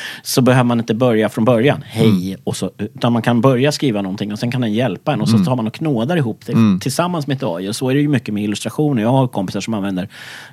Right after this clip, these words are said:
Speaker 1: eh, generativ A I inom illustrationer för att, liksom, göra bakgrunder eller fylla
Speaker 2: Mm.
Speaker 1: i saker och sådär.
Speaker 2: Mm,
Speaker 1: Så att det,
Speaker 2: mm.
Speaker 1: det är liksom, det
Speaker 2: Men
Speaker 1: där
Speaker 2: jag,
Speaker 1: är så
Speaker 2: men jag tror att det, det där är en jätteviktig,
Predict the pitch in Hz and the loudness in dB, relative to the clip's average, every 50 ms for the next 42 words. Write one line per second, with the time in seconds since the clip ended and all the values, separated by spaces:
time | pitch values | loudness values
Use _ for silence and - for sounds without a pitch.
0 | - - 92 90 90 98 107 101 101 101 95 - 107 101 90 95 98 95 92 90 | -10 -6 -4 -2 0 2 0 0 0 -2 -2 -2 -2 0 0 2 2 2 2 0
1 | 95 95 95 95 95 92 95 - - 110 - 107 98 92 - 104 95 - - 104 | 0 0 -2 -2 -2 -4 -6 -6 -8 -8 -6 -6 -6 -4 -4 -4 -6 -6 -8 -8
2 | 92 - 98 95 95 92 92 92 101 98 87 - - - 110 113 104 101 95 90 | -6 -4 -2 -2 0 -2 0 -2 -2 -2 -4 -4 -4 -2 0 0 0 0 -2 -4
3 | 95 92 95 - - - 104 131 123 104 101 107 104 95 - - 101 92 87 - | -6 -6 -6 -6 -2 2 4 4 6 4 4 2 -2 -2 -4 -4 -4 -4 -6 -8
4 | - - 117 - 104 101 120 123 104 87 156 - 131 113 101 139 139 - - - | -8 -8 -8 -6 -2 2 2 4 4 4 2 2 4 4 4 4 2 0 -6 -16
5 | - - - - - 135 139 143 139 - 143 143 123 - 147 143 143 - - 147 | -20 -20 -14 -4 0 2 4 4 4 4 2 0 0 0 2 4 4 6 6 6
6 | 147 143 139 135 143 143 147 160 151 - 165 151 - 131 120 113 107 98 - - | 6 4 4 6 6 6 6 4 4 2 2 4 4 4 2 2 2 0 0 2
7 | 131 139 147 143 120 117 113 127 127 120 - - 98 107 127 - - 98 | 4 4 4 4 4 2 2 2 0 0 0 0 2 2 2 2 0 0